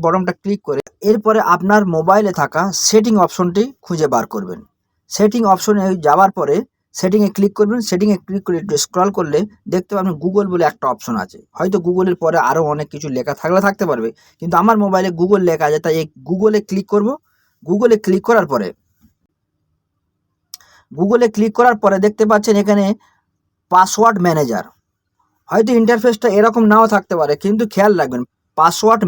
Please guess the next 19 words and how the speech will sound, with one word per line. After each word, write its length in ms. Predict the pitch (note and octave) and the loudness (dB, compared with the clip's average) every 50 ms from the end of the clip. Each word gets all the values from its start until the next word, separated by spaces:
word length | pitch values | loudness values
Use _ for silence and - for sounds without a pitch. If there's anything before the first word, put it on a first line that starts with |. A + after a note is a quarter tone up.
| D#3+ | 0
ম্যানেজার 360 | E3 E3+ F3+ G3+ G#3+ B3+ C4 A#3 G3+ | 2 2 4 4 4 2 2 0 0
বলে 140 | F#3+ F#3+ F3 D#3+ | 0 0 0 2
যে 60 | D#3+ E3 D3+ | 2 2 2
অপশনটা 340 | C#3+ - - D#3 D3 C3+ C#3 C#3+ | 0 0 -6 -8 -6 -4 -4 -4
আছে, 120 | D#3+ F#3+ G3 D#3+ | -2 -2 -2 -2
এখানে 220 | C#3 - D3+ E3+ G3+ G#3 | -2 -2 -4 -4 -4 -4
ক্লিক 180 | - D3+ C3 - - | -4 -6 -8 -8 -10
করতে 200 | A3+ G#3 - - D#2+ | -12 -12 -12 -12 -12
হবে। 160 | C#2+ C#2+ - - _ _ _ _ _ _ _ - D3 | -12 -12 -16 -20 _ _ _ _ _ _ _ -14 -4
এখানে 220 | C#3 G3+ A3+ A#3 A#3+ G#3+ A3 | 0 0 2 2 0 0 0
ক্লিক 180 | G3+ G#3+ A3 G#3+ A3+ | 0 0 2 2 2
করার 180 | A3 G3 D#3+ - - | 2 2 0 -2 -4
পরে 160 | C3+ B2+ C#3 F#3 A#3 _ _ _ _ _ - - | -4 -2 -2 -4 -4 _ _ _ _ _ 0 2
এরপরে 300 | A3+ B3 - A#3+ A#3+ B3+ B3+ A3+ F3+ | 2 2 2 2 2 4 4 4 4
আপনি 140 | - G3+ A3+ G#3 A3 | 4 4 2 2 2
দেখতে 180 | G#3+ G#3+ - B3 A3+ | 2 2 2 0 0
পাচ্ছেন 260 | A#3+ A3+ A3 B3 A3 G3+ G3+ | 0 0 0 2 2 2 2
এখানে 260 | G3 G#3 G3+ G3 A3 B3+ D4+ - _ _ _ _ _ _ _ _ _ _ _ _ _ _ _ _ _ _ _ _ _ _ _ _ _ - G3+ | 2 2 0 0 0 -2 -4 -8 _ _ _ _ _ _ _ _ _ _ _ _ _ _ _ _ _ _ _ _ _ _ _ _ _ 0 0
এই 80 | A#3+ | 0